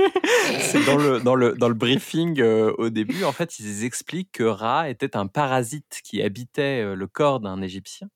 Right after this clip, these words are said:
et que donc, du coup, il y a pas de raison qu'il y ait pas d'autres parasites qui viennent habiter le corps d'autres, euh, hôtes,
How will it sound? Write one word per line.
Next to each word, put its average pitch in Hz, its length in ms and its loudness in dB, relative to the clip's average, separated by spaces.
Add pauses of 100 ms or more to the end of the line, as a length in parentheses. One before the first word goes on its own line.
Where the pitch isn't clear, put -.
(120)
et 113 100 -2
que 127 100 -2
donc, 120 220 0
du 107 140 -6
coup, - 180 -6
il 165 60 0
y 120 40 4
a 104 60 2
pas 143 140 0
de 131 60 -2
raison 120 340 0
qu'il - 120 -4
y - 20 2
ait - 20 -2
pas 127 160 -2
d'autres 117 680 -2
parasites 113 680 -4
qui 139 240 -12
viennent 127 320 0
habiter 107 440 -2
le 104 160 -4
corps 147 280 -2
d'autres, 107 520 -4
euh, 101 240 0
hôtes, - 500 -4